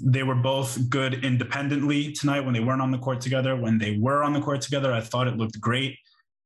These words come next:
And I know they might not, uh, fit. I know that the rotation might be kinda difficult to figure out for Tibbs.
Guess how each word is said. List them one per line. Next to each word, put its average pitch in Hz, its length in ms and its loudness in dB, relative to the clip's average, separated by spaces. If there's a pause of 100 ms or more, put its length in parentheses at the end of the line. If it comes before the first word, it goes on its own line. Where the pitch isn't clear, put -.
(160)
And 131 540 0 (960)
I 131 80 -4
know 147 140 0
they 156 120 -2
might 135 240 0
not, 123 400 0
uh, 113 240 0
fit. - 480 -6
I 139 80 -2
know 160 120 0
that 131 260 -2
the 127 80 0
rotation 139 540 0
might 123 220 2
be 113 240 -2
kinda 123 240 -2
difficult 117 420 -2
to - 60 -6
figure 110 300 -2
out 120 200 -2
for 123 120 -2
Tibbs. 143 560 -4